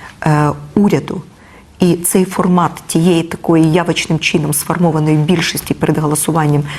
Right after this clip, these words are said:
цього бюджету і під час голосування, він себе вичерпав. Це, е, люди,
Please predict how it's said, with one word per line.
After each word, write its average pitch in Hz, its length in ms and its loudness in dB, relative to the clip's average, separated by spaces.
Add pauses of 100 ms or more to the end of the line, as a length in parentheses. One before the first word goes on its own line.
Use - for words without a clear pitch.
(240)
цього 156 260 0
бюджету 220 460 0
і 156 60 -4
під - 160 -10
час 139 260 -4
голосування, 147 560 -4 (240)
він 202 100 2
себе 196 260 0
вичерпав. - 560 -2 (840)
Це, 180 500 0
е, 156 320 0 (100)
люди, 175 480 2